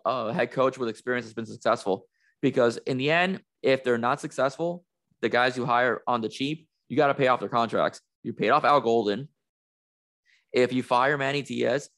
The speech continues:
you gotta pay him off. You paid off Randy Shannon, right, as well. So what are you gonna do? Right. So, so, so what are you gonna do? So the bottom line is, is Diaz does need a little bit more time. And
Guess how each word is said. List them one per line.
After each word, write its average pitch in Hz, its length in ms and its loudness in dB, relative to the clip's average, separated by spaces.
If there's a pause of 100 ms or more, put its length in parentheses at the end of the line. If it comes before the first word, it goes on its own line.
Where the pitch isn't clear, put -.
you 117 100 -14
gotta 123 200 2
pay 123 160 -2
him 117 180 -6
off. 110 260 -4 (200)
You 120 80 -12
paid 131 160 2
off 143 200 2
Randy 131 260 0
Shannon, 120 500 -2 (300)
right, 123 260 0
as 120 220 0
well. 120 420 2 (160)
So 143 120 -4
what 151 180 0
are 185 40 2
you 196 60 0
gonna 180 160 -2
do? 156 320 -2 (1120)
Right. 117 160 -4
So, - 180 -2
so, - 240 0
so 143 140 0
what 147 160 2
are - 20 2
you 160 80 2
gonna 139 160 -2
do? 107 280 -4
So - 80 -8
the 131 80 -2
bottom 170 280 2
line 170 280 0
is, 127 200 -8 (480)
is 123 380 0 (400)
Diaz 151 340 2
does 131 260 0
need 139 100 -6
a - 20 -2
little 120 140 -2
bit 120 180 -2
more 113 180 -4
time. 107 380 -4 (380)
And 135 320 0